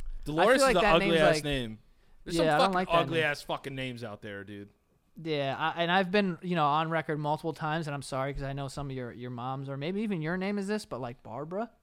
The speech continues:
Speaker 1: No, my name's Danny.
Speaker 2: No. <laughs> But I was saying, the name Barbara, not, it's not a modern name.
Speaker 1: Barbara's
Speaker 2: Like,
Speaker 1: gross.
Speaker 2: that
Speaker 1: Uh,
Speaker 2: shouldn't be a baby's name. That's, like, a seasoned woman's name,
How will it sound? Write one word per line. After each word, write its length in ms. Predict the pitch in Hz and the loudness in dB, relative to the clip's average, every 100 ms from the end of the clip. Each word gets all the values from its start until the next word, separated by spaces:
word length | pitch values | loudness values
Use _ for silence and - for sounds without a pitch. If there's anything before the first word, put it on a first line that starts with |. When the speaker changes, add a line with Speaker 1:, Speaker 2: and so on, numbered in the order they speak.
| _ | _
Speaker 1:
No, 160 | 143 135 | -12 -10
my 100 | 135 | -8
name's 240 | 151 139 | -8 -8
Danny. 300 | 117 101 85 - _ _ _ _ _ _ _ - | -10 -12 -14 -20 _ _ _ _ _ _ _ 0
Speaker 2:
No. 300 | 196 170 180 | 2 4 2
<laughs> 60 | - - - - - - - - 294 254 196 | -4 -8 -20 -20 -20 -20 -14 -8 -6 -6 2
But 80 | 208 | 2
I 20 | |
was 100 | 214 | 4
saying, 260 | 269 233 185 | 0 -2 -2
the 100 | 190 | -2
name 440 | 196 240 285 175 135 | 0 -2 -2 -6 -2
Barbara, 640 | 147 175 220 240 269 294 - - - - - - - - | 0 2 2 4 2 2 -4 -20 -20 -20 -20 -18 -16 -10
not, 380 | 165 175 165 - _ - | -4 -2 -2 -6 _ -12
it's 180 | 170 - | -8 -4
not 200 | 208 247 | -2 0
a 40 | |
modern 540 | 180 165 180 190 160 | 2 4 4 4 0
name. 380 | 147 165 139 113 | -2 -4 -4 -10
Speaker 1:
Barbara's 500 | 147 156 185 220 240 | -8 -2 -2 -2 -4
Speaker 2:
Like, 220 | 180 143 170 | -2 -2 0
Speaker 1:
gross. 640 | 196 214 220 - - - _ _ _ _ | 0 0 -4 -10 -20 -20 _ _ _ _
Speaker 2:
that 120 | 220 233 | 2 4
Speaker 1:
Uh, 20 | |
Speaker 2:
shouldn't 300 | - 330 339 | 4 4 6
be 100 | 320 | 8
a 60 | |
baby's 500 | 254 202 233 233 214 | 8 10 10 8 2
name. 240 | 202 196 160 | 2 2 2
That's, 160 | 190 | 0
like, 140 | 277 254 | 2 0
a 60 | |
seasoned 640 | 208 - 247 254 240 254 226 - - - _ | 0 -2 0 2 2 0 -2 -8 -20 -20 _
woman's 640 | 156 151 220 240 156 139 | -8 4 6 6 2 -4
name, 320 | 151 135 123 | -6 -8 -8